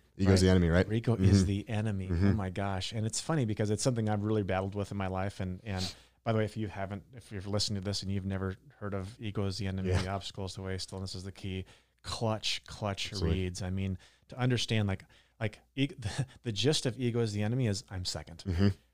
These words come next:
Speaker 2: right? If
Speaker 1: It
Speaker 2: you,
Speaker 1: all
Speaker 2: if
Speaker 1: relates.
Speaker 2: you can grasp that,
Speaker 1: Mm-hmm.
Speaker 2: and it's tough, right? Because, I mean, I'm a business owner, you're a business owner. We're supposed to have, um, things that make it good, yet, yet we're still supposed to put ourselves second. So there's that battle. This world says,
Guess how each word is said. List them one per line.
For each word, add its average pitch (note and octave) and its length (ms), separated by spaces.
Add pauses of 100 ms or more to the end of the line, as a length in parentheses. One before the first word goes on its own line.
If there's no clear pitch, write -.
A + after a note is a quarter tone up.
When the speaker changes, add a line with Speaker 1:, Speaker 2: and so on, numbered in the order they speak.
(140)
Speaker 2:
right? G2+ 160 (140)
If - 80
Speaker 1:
It F#2+ 40
Speaker 2:
you, F2+ 60
Speaker 1:
all F#2+ 100
Speaker 2:
if F#2+ 60
Speaker 1:
relates. F2+ 220
Speaker 2:
you B2+ 80
can B2+ 260
grasp G#2 640 (240)
that, F2+ 360
Speaker 1:
Mm-hmm. E2+ 320 (280)
Speaker 2:
and G2 500
it's A#2+ 260
tough, - 300
right? B2+ 160
Because, G#2+ 400
I A2+ 40
mean, G2+ 160
I'm F#2+ 100
a F#2 60
business A2+ 380
owner, A#2 220
you're F2+ 160
a F2+ 40
business G#2+ 340
owner. A2 300 (220)
We're G#2+ 120
supposed A2 400
to F#2+ 260
have, A2 500
um, F2+ 340 (160)
things A2+ 220
that G2 140
make G#2+ 240
it F#2 240
good, A#2 300
yet, G#2 300 (420)
yet A2+ 120
we're A2 80
still A2 180
supposed G2+ 200
to G#2 60
put G#2 140
ourselves F#2+ 360
second. G2+ 320
So G#2+ 120
there's G#2 160
that G2+ 260
battle. A2 300
This G#2 240
world A#2 220
says, G2+ 440